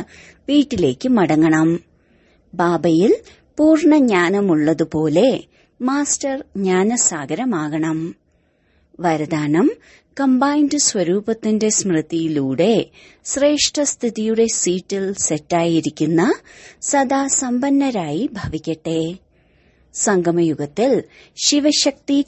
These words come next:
കമ്പൈൻഡ് സ്വരൂപത്തിന്റെ സ്മൃതിയിൽ ഇരിക്കുന്നതിലൂടെ ഓരോ അസംഭവ്യമായ കാര്യവും സംഭവ്യമാകുന്നു.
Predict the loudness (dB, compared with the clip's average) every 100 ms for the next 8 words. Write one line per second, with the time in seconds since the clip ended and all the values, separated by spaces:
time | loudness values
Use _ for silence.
0 | -2 0 0 0 0 0 0 0 0 -2
1 | -4 -4 -4 -2 -2 0 -2 -4 -6 -4
2 | -2 -2 -4 -6 -6 -6 -2 0 2 2
3 | 2 2 2 4 2 -2 -12 -20 -20 _
4 | 0 2 4 2 2 0 -2 -2 -2 -2
5 | -4 -2 -2 -2 -2 -4 -4 -4 -6 -2
6 | -2 2 2 2 -2 -12 -20 _ -4 0
7 | 0 0 0 0 2 2 2 2 2 2
8 | 2 0